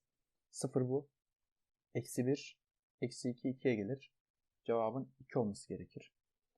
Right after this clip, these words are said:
Hemen deneyelim. Şurada listemizi verdik. Arkasından yazdırdık. Cevabımız iki çıktı.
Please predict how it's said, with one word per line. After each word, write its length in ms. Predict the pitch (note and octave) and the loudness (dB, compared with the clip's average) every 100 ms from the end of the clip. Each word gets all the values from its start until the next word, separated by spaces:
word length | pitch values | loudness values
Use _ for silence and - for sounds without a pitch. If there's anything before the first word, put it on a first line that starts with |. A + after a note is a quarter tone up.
| _ _ _ | _ _ _
Hemen 320 | B2+ B2+ B2+ | -2 0 2
deneyelim. 440 | B2+ B2 G#2+ A2 - _ _ _ _ _ _ _ _ _ _ _ _ _ _ | 2 2 0 -6 -12 _ _ _ _ _ _ _ _ _ _ _ _ _ _
Şurada 440 | - - A#1 - _ _ _ _ _ _ | -20 -10 -8 -8 _ _ _ _ _ _
listemizi 520 | A#2+ A#2+ - G#2+ G2 G2+ | -16 -10 -6 -6 -6 -4
verdik. 340 | A#2+ A#2 B2 _ _ _ _ | -4 -4 -10 _ _ _ _
Arkasından 540 | C3+ C3 - - A#2 A#2 | 0 0 -6 -4 -4 -2
yazdırdık. 600 | A#2 G#2 G2 F#2+ C#3 - _ _ _ _ _ _ _ _ | 0 0 -2 -6 -8 -10 _ _ _ _ _ _ _ _
Cevabımız 680 | C3+ A#2+ G#2+ G#2 C#3 - - _ _ _ _ _ _ | 4 6 4 2 -2 -4 -16 _ _ _ _ _ _
iki 200 | C3 C3+ | -4 -2
çıktı. 400 | - - - | -4 -12 -14